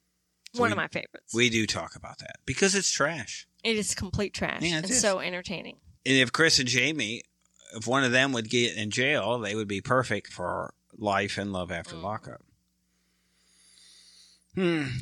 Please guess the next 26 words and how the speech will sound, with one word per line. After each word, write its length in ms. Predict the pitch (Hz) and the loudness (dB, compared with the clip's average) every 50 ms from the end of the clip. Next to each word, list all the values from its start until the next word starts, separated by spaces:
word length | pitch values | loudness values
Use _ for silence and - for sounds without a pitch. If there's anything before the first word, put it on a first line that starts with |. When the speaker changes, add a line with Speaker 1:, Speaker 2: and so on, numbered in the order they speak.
| - - | -4 0
Speaker 1:
Three 340 | - 143 147 175 202 226 202 | 0 4 4 4 4 4 0
calls 680 | 175 - 156 156 156 151 135 120 117 120 123 120 - - | -2 2 4 4 6 6 6 4 4 4 6 6 6 6
in 120 | 123 117 | 4 2
three 320 | - - 131 135 143 147 147 | 0 0 2 4 6 6 6
months, 460 | 135 123 113 104 104 110 113 - - | 4 4 2 2 2 0 -2 0 0
and 100 | 117 120 | 2 2
this 160 | 127 123 - | 2 0 0
is 80 | 123 110 | -2 -2
the 100 | 117 113 | -2 0
first 280 | - 143 147 139 - | 2 2 2 4 4
time 200 | - 135 127 127 | 4 4 4 4
she's 280 | 117 - - 113 104 - | 2 2 2 2 2 2
seen 300 | - - 127 123 120 117 | 2 2 0 0 -2 -2
her 160 | 117 117 113 | -2 -2 -2
in 260 | 107 110 117 104 104 | -2 -2 -4 -4 -6
a 60 | 104 98 | -6 -8
month. 480 | 98 95 92 92 - _ - - - - _ _ _ _ _ _ _ _ _ _ - | -8 -8 -8 -10 -12 _ -18 -18 -18 -18 _ _ _ _ _ _ _ _ _ _ -10
Speaker 2:
That's 120 | - - - | -2 0 4
Speaker 1:
She 80 | 165 | 6
Speaker 2:
crazy. 120 | 170 165 - | 6 6 6
Speaker 1:
says, 280 | - 180 170 156 139 160 - | 8 6 6 4 4 0 2
"I 140 | 120 127 127 | 2 2 2
can't 320 | 127 - 151 156 170 170 | 2 2 2 2 4 4
answer 260 | 160 160 156 - - 151 | 4 4 4 4 2 0
the 60 | 147 | -2
phone 520 | - - 139 127 127 123 120 120 120 117 | 0 2 4 4 4 4 2 0 -2 -4